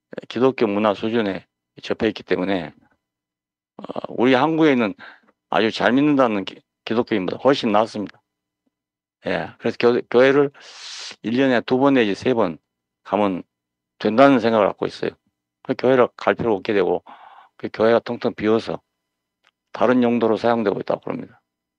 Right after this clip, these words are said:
예. <clears throat> 살기 편해지면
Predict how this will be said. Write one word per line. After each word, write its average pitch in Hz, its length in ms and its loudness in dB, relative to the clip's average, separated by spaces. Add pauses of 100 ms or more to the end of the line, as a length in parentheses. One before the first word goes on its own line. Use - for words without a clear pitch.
(600)
예. - 80 -10 (420)
<clears throat> 143 440 -4 (1700)
살기 156 320 4
편해지면 127 560 0